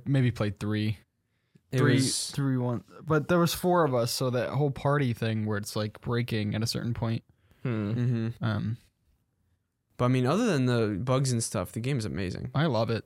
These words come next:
Speaker 3: Yeah.
Speaker 2: So
Speaker 3: I
Speaker 2: we're
Speaker 3: think the
Speaker 2: probably
Speaker 3: gameplay
Speaker 2: gonna,
Speaker 3: is awesome.
Speaker 2: we're gonna wait till, like, next month maybe, or maybe the month after, and we'll do a podcast on it, like, a full podcast.
Speaker 1: Yeah, I mean, unless next month is kinda sparse.
Speaker 2: We can,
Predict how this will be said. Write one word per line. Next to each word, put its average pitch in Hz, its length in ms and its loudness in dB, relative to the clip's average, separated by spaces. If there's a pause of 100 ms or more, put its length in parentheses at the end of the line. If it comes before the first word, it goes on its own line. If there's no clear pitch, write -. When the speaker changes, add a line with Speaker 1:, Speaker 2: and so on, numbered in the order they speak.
Speaker 3:
Yeah. 107 360 2 (420)
Speaker 2:
So 104 420 -4
Speaker 3:
I 120 60 0
Speaker 2:
we're 127 40 4
Speaker 3:
think 160 100 6
the 160 40 6
Speaker 2:
probably 175 180 4
Speaker 3:
gameplay 147 60 2
Speaker 2:
gonna, 113 100 2
Speaker 3:
is 101 80 -2
awesome. 101 480 0
Speaker 2:
we're 143 140 0
gonna 175 160 0
wait 123 340 0 (200)
till, 120 180 0
like, 110 180 -2
next 117 260 -2
month 147 260 -2
maybe, 156 340 0
or 117 80 0
maybe 117 260 0
the 113 80 0
month 110 240 -2
after, 113 360 0
and 113 100 0
we'll 110 100 -4
do 113 140 -2
a 107 60 -2
podcast 107 480 -4
on 107 140 -2
it, 110 60 -4
like, 113 140 -8
a - 20 -6
full 110 220 -4
podcast. - 600 -6
Speaker 1:
Yeah, 117 320 2 (180)
I 147 40 0
mean, 156 120 4
unless 156 400 2
next 131 380 -2
month 120 240 0
is 107 180 0
kinda 107 220 0
sparse. - 560 -4
Speaker 2:
We 147 100 2
can, 156 400 2